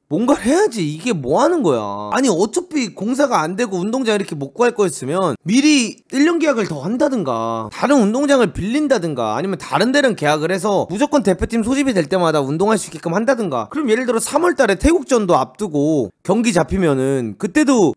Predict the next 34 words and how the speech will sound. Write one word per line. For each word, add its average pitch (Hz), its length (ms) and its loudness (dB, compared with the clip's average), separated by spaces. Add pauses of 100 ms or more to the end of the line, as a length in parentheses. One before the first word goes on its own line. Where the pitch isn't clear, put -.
호텔에서 269 400 4
헬-, 233 300 4
헬스만 277 380 2
할 156 120 2
거야? 196 240 -2 (100)
미친 208 420 -6
생각인 294 440 -4
거예요. 175 200 -2
미친 160 380 -10
생각. 147 580 -6 (120)
진짜 214 380 -4
이게 170 560 -4
육십사 127 380 -12
년 165 160 -6
동안 175 500 -4 (140)
우승을 202 360 -4
못하는 170 420 -2
데는 156 160 -2
이유가 147 280 -4
있는 127 220 -4
겁니다. 165 380 -10
육십사 139 420 -10
년 175 220 -6
동안 143 500 -6
우승을 160 320 -4
못하는 131 460 -6
데는 110 500 -6
명확한 160 640 -2
이유랑 123 720 -4
명확한 143 800 -2 (100)
그 117 220 -12
증거들이 165 560 0
있는 135 220 -6
거예요. 98 420 -10